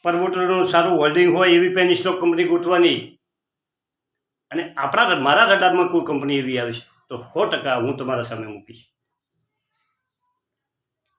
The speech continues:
ઘણા સ્ટોક છે. મિત્રો, આ હમણાં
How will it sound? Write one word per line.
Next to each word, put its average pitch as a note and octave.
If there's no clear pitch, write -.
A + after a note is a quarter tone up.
ઘણા D#3
સ્ટોક A#2
છે. -
મિત્રો, A2+
આ C#3
હમણાં C#3+